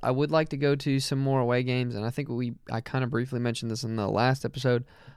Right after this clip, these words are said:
I would like to go on a trip of significance this year.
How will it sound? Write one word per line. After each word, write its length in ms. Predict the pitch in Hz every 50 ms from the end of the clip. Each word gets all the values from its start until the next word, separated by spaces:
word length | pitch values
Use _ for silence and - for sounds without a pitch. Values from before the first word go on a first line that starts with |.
| _ _ _
I 100 | - 131
would 160 | 135 156 165
like 200 | 170 170 156 135 135
to 80 | 135
go 220 | 120 127 131 131 -
on 180 | - 120 120
a 80 | 113 110
trip 380 | - - - - 143 143 139 -
of 160 | - 120 110
significance 840 | - - - 131 113 117 113 113 - - 139 139 156 156 143 - -
this 260 | 165 165 165 - -
year. 300 | 190 202 196 196 208 196